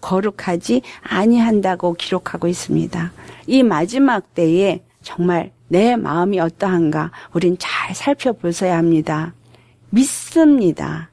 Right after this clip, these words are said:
믿는다라고 하면서 하나님이 나의 하나님이 아니고 나는 그의 백성이 되어지지 아니한 영적인 교제가 전혀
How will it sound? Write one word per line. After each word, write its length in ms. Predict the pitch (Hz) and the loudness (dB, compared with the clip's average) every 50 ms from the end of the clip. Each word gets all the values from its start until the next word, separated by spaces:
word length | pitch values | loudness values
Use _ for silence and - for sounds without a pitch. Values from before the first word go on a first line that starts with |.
| _ _ | _ _
믿는다라고 1000 | - 208 226 240 254 262 285 302 294 285 247 208 190 180 175 160 156 - - 170 | 0 4 6 8 8 8 8 8 8 8 6 4 2 2 0 -2 -2 -2 -2 -2
하면서 840 | 170 - - 277 262 262 220 170 165 160 - - 143 147 151 156 156 - - - _ _ _ _ - | -2 0 2 2 4 4 4 4 2 2 0 -2 -2 -2 -2 -4 -6 -10 -18 -20 _ _ _ _ -14
하나님이 760 | - - - - 285 294 311 320 320 302 277 254 240 240 233 | -10 -6 -2 2 4 6 6 6 8 6 6 6 6 4 4
나의 340 | 220 190 170 175 214 247 254 | 2 2 0 0 0 0 0
하나님이 580 | 240 - 247 226 220 208 202 190 175 185 190 | 0 0 2 2 4 4 4 4 4 2 2
아니고 540 | - - 58 - - - - - - 170 170 - - - - - - - - - - - | 0 -2 -6 -6 -8 -10 -12 -12 -14 -16 -16 -16 -20 -20 -20 -20 -20 -20 -20 -20 -10 -2
나는 300 | 185 190 233 247 262 262 | 2 4 4 4 4 2
그의 280 | - - - 226 233 233 | -2 0 2 4 4 4
백성이 580 | 233 196 214 - - - 277 269 247 233 226 208 | 2 -2 -6 -6 -4 -2 0 2 2 2 2 0
되어지지 680 | - 196 180 175 175 175 - - - - - 175 - - | 0 0 0 0 0 -2 -4 -12 -12 -8 -8 -8 -6 -4
아니한 400 | - - 165 180 180 160 151 - - - - - - - - - - - | -2 0 0 2 2 0 -2 -4 -10 -18 -20 -20 -20 -20 -20 -16 -6 0
영적인 600 | 196 202 220 269 277 - 302 285 247 247 247 240 | 0 2 2 2 0 0 -4 -8 -6 -6 -6 -6
교제가 560 | 233 - - 165 160 - 165 143 - - 156 165 | -6 -4 -6 -6 -4 -2 -4 -4 -2 -4 -6 -6
전혀 520 | - - - - - - 220 233 262 - | -6 -10 -12 -10 -4 0 2 2 2 2